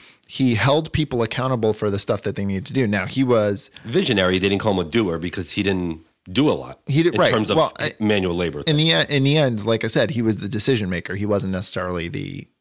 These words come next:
Speaker 1: the doer.
Speaker 2: Well, he was the idea guy too. I
Speaker 1: Right.
Speaker 2: mean, for it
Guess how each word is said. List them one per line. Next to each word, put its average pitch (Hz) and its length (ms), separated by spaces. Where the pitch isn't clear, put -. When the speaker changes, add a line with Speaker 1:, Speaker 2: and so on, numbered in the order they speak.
Speaker 1:
the 113 80
doer. 101 400
Speaker 2:
Well, 139 220
he 123 160
was 147 240
the 113 300
idea 107 340
guy 87 160
too. 90 300
I 98 40
Speaker 1:
Right. 98 60
Speaker 2:
mean, 92 300
for - 260
it - 140